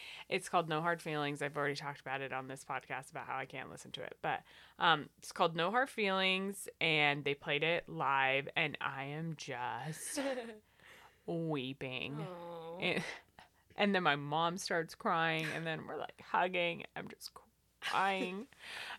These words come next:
Speaker 1: And it was, like, this moment, and the Gorge is just beautiful, and it's, like, you know, sun's down, and it's just great, and
Speaker 2: Yeah.
Speaker 1: it was so amazing. And, um, yeah,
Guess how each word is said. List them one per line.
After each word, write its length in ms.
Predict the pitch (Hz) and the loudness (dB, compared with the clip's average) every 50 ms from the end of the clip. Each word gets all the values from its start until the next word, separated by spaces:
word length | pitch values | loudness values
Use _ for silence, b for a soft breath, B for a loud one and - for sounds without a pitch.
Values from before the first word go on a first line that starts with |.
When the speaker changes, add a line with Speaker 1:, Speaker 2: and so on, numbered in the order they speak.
| - - | 2 6
Speaker 1:
And 180 | 233 233 226 | 6 6 8
it 120 | 226 226 233 | 8 6 6
was, 180 | 240 254 233 | 4 6 8
like, 240 | 240 226 214 214 202 | 8 8 8 8 6
this 180 | 208 208 196 190 | 6 6 4 2
moment, 680 | 190 185 185 180 185 190 190 190 185 185 185 165 - - | 0 4 6 6 6 6 6 4 6 6 4 4 2 0
and 180 | 175 175 175 | 0 0 0
the 60 | 175 | -2
Gorge 280 | 170 165 180 175 165 160 | 0 2 4 4 4 2
is 120 | 160 151 | 0 -4
just 200 | - 135 135 - - | -4 -6 -8 -8 -4
beautiful, 640 | 220 233 240 226 214 - - 214 196 190 190 185 180 | -2 2 2 2 2 2 0 2 4 4 4 6 4
and 160 | 170 151 143 151 | 4 4 4 2
it's, 260 | 135 120 - - - | 2 0 0 0 2
like, 340 | 160 143 131 131 127 - - - - | 4 6 6 6 4 2 -4 -8 -10
you 120 | 160 151 | -6 -4
know, 400 | 139 127 120 120 123 127 - - - - - - | -2 -2 0 0 -2 -2 -4 -6 -12 -16 -18 -8
sun's 360 | - 226 208 202 190 185 - - | -4 -2 -2 -2 -4 -6 -6 -4
down, 580 | 185 175 170 160 156 151 151 147 147 147 147 | -4 -2 0 2 2 2 2 2 2 0 -2
and 160 | 139 131 135 | -6 -6 -6
it's 200 | 131 131 151 - | -8 -10 -10 -8
just 200 | - - 139 143 - - - _ - 175 - _ - | -8 -8 -8 -8 -12 -18 -20 _ -20 -20 -20 _ -10
great, 480 | - 147 143 139 135 135 139 139 - - - | -4 -2 0 2 2 2 0 -4 -8 -8 -6
and 140 | - - 156 202 | -6 -6 -4 -6
Speaker 2:
Yeah. 180 | 202 190 175 - B B 208 208 B B | -8 -8 -10 -10 B B -14 -14 B B
Speaker 1:
it 60 | - 190 | -10 -8
was 100 | 185 160 | -6 -4
so 280 | - - - 185 175 | -4 0 2 2 2
amazing. 580 | 180 170 160 151 151 139 151 143 147 151 151 - | 4 4 4 4 4 4 2 2 2 0 -2 -2
And, 420 | - 170 165 156 156 156 156 147 151 | 0 2 2 2 2 0 0 2 2
um, 460 | 147 151 151 143 139 139 147 156 156 - _ _ _ - | 4 4 4 4 2 0 -4 -8 -10 -12 _ _ _ -6
yeah, 280 | 254 320 - - - | -2 0 2 2 0